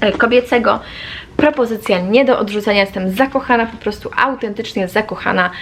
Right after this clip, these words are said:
e, w okładce i w wyklejce. No przepiękna. Jestem ciekawa, czy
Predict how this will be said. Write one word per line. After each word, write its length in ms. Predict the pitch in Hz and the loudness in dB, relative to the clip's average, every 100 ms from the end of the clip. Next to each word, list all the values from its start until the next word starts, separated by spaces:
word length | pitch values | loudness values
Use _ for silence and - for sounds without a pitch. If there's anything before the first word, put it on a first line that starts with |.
| - - - | -14 -14 -4
e, 180 | - 196 185 | 2 2 4
w 100 | 196 180 180 180 - | 4 6 6 4 2
okładce 600 | 233 - 254 254 - 262 - - | 0 2 2 0 0 0 0 0
i 160 | 214 196 | 2 2
w 140 | 175 | 0
wyklejce. 800 | 170 202 233 - 208 185 180 185 | -2 2 2 4 4 4 2 0
No 160 | 196 196 - | 0 -2 -4
przepiękna. 680 | - 240 202 175 - 87 220 - - - | 0 2 2 0 0 -2 -2 -6 -12 -4
Jestem 400 | 208 208 - 214 | -2 -2 0 0
ciekawa, 460 | 208 226 220 214 208 | 0 0 2 2 0
czy 340 | - - 196 | -2 -4 0